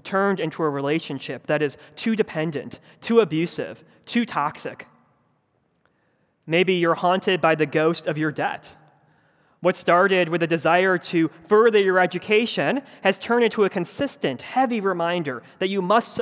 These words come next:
owe someone else before you can provide for yourself. Maybe you're haunted by the ghost of your past self. What started with a desire to have fun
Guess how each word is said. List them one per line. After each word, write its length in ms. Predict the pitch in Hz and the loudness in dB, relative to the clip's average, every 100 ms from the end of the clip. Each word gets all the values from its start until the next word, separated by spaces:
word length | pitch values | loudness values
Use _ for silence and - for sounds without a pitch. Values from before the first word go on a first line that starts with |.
| - | 0
owe 260 | 185 196 156 | 2 2 2
someone 360 | - 170 151 | 0 -2 0
else 280 | 151 147 139 | 0 -2 -2
before 300 | 156 - 156 | -8 -6 -2
you 100 | 151 | -2
can 120 | 147 | -4
provide 420 | 131 123 120 120 | -10 -8 -6 -8
for 100 | - | -10
yourself. 600 | 123 120 - 104 113 - _ _ _ _ _ _ _ _ _ _ _ _ _ _ _ _ _ _ _ - | -16 -16 -14 -12 -12 -16 _ _ _ _ _ _ _ _ _ _ _ _ _ _ _ _ _ _ _ -6
Maybe 280 | 156 180 170 | 0 2 2
you're 200 | 156 151 | 0 -2
haunted 420 | - 165 160 156 | 0 -2 -2 -2
by 140 | 151 | 0
the 120 | 147 131 | 0 -2
ghost 440 | 147 147 135 - | -2 -2 -4 -8
of 140 | 143 | -8
your 140 | 139 139 | -6 -6
past 340 | - 143 143 | -4 -6 -6
self. 400 | - 208 - _ _ _ _ _ _ _ _ _ _ _ | -8 -10 -12 _ _ _ _ _ _ _ _ _ _ _
What 140 | 175 | -4
started 420 | - 180 185 196 185 | 0 4 4 4 2
with 120 | 175 | 0
a 40 | |
desire 400 | 165 151 175 185 | -2 0 2 2
to 100 | 185 | 0
have 200 | 165 165 | 0 0
fun 480 | - 156 160 220 247 | 0 0 2 0 -6